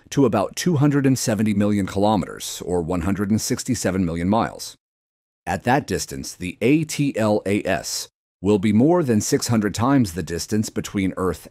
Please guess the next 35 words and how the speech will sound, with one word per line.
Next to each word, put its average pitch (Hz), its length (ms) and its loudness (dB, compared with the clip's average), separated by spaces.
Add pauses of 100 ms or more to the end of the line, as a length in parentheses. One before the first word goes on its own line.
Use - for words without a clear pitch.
and 120 240 2
the 87 40 0
Moon. 57 360 -10 (1000)
So, - 360 0 (100)
the 104 240 -2
A 180 220 4
T 143 320 -2
L 101 260 0
A 87 180 -2
S 69 400 -8
is 117 220 2
still 185 380 2
in 143 100 4
the 135 80 2
realm 98 260 2
of 78 120 -4
deep 127 200 -4
space 101 320 -2
visitors 80 500 -2
and 110 300 2
won't 110 240 4
directly 92 440 -2
affect 131 320 -2
Earth. - 340 0 (800)
Still, 240 280 4
that 147 160 2
doesn't 131 260 2
mean 117 160 4
there's 95 180 -2
nothing 92 300 -2
strange 123 560 0
about 85 200 -6
this 82 140 -8
interstellar 87 520 -4
visitor, 120 420 -2